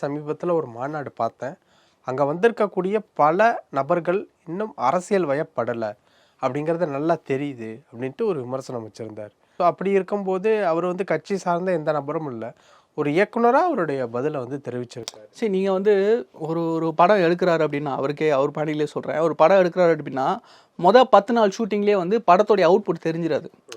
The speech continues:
Speaker 2: உங்களுக்கு போஸ்ட் ப்ரொடக்ஷன் இருக்கு, ப்ரீ ப்ரொடக்ஷன் இருக்கு, ஆக்டிங் இருக்கு, அப்புறம் ஒரு ரீ ரெக்கார்டிங் இருக்கு, அது எல்லாத்தையும் பார்த்து ட்ரெய்லரு இதெல்லாம் பண்ணதுக்கு அப்புறம் தான் ஒரு படமா அவுட்புட்டா வரும். நீங்க எடுத்த உடனே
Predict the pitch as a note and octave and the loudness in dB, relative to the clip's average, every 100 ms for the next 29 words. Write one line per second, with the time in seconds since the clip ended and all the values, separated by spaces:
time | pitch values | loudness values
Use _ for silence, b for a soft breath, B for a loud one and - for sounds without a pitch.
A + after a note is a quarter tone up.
0 | B B B E3 E3 D#3 D#3+ D#3 D3 D#3+ | B B B -2 -2 0 0 0 0 0
1 | F3 - E3 - E3 D#3+ D#3 D#3+ D#3+ E3+ | -2 0 -2 -2 -6 -6 -4 -2 -2 -2
2 | F3 F3 E3 - E3+ D3+ D3 D#3 D#3+ D#3+ | 0 0 0 -2 -6 -6 -6 -4 -4 -4
3 | b b - D#3+ - G3 F3 D#3+ D3+ E3 | b b 0 0 2 -2 0 -2 -2 -4
4 | D#3+ D#3+ C#3+ F3 D3+ D3+ C#3 D3 G3+ F#3+ | -2 0 0 2 2 2 2 2 2 2
5 | F3 D#3+ D#3 D#3 D3 D#3 D#3 D3+ B2+ - | 2 0 0 -4 -4 -2 0 -2 -4 -6
6 | C#3 D#3 F3 A3 A3+ C4 A3+ F#3+ F#3+ F#3 | 0 2 6 8 6 4 4 6 6 6
7 | A3+ G#3 F#3 F#3+ G3 F#3 G3+ A3+ A3+ E3 | 2 4 4 4 4 2 6 6 6 2
8 | F3 F3+ A3 B3 A3 F#3 A3 G3+ F3 F#3 | 2 4 6 4 4 2 4 4 4 2
9 | A3+ G#3 D#3+ E3+ F#3+ A3 F3 F3 E3+ E3 | 2 0 0 0 2 2 0 -2 -2 0
10 | C#3+ C#3 - b b b - F3 E3+ F3+ | 0 -4 -10 b b b -8 -4 2 6
11 | A#3 B3 A#3+ A3 | 6 10 8 8